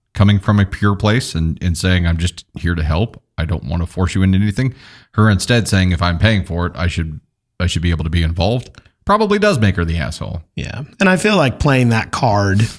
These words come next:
Speaker 2: is, if you were genuinely helping your sister because you wanted to help your sister,
Speaker 1: Yeah.
Speaker 2: then you wouldn't be playing that card. You know what I mean? Like, if you're, if you're helping her to help her, you should be like, "Oh, you know, I'd like to be there, but I understand." Instead of just being like, "Well,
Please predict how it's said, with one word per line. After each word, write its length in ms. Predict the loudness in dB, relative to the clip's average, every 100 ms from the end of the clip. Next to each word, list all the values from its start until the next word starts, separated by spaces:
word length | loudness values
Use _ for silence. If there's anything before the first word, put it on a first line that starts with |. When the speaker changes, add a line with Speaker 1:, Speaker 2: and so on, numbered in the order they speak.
| _
Speaker 2:
is, 440 | 2 2 2 -2 -8 _ _ _ _ -4
if 180 | -2 2
you 120 | 4
were 100 | 4
genuinely 460 | 2 2 2 2 2
helping 340 | 2 2 2
your 100 | 2
sister 400 | 2 2 0 0
because 380 | 0 2 2 2
you 100 | 2
wanted 280 | 2 0 0
to 80 | -2
help 240 | -4 -2
your 100 | -4
sister, 560 | 0 0 0 -2 -4 -6 -8
Speaker 1:
Yeah. 180 | -4 2
Speaker 2:
then 140 | 4
you 120 | 6
wouldn't 320 | 6 6 4 2
be 120 | 0
playing 340 | 2 2 4
that 160 | 2 0
card. 420 | 0 0 -2 -8 -12 _ _ _ _ _ 0
You 120 | 4
know 60 | 4
what 80 |
I 40 | 4
mean? 180 | 4 4
Like, 180 | 4
if 140 | 2 2
you're, 160 | 2
if 180 | 2 0
you're 80 | 0
helping 340 | 2 2 2 4
her 100 | 2
to 80 |
help 260 | 2 2 2
her, 180 | 2 4
you 200 | 4 2
should 160 | 2
be 80 | 2
like, 160 | 2 2
"Oh, 240 | 0 2
you 140 | 2 2
know, 100 | 2
I'd 160 | 2
like 160 | 0 0
to 80 | 0
be 160 | 0
there, 160 | 2 2
but 140 | 2
I 140 | 2 2
understand." 580 | 0 -2 0 0 0 -8 -16 -20 -4
Instead 300 | -2 0 0
of 100 | 0
just 160 | 0 0
being 280 | 0 2 0
like, 260 | -4 -2
"Well, 340 | 0 0 -2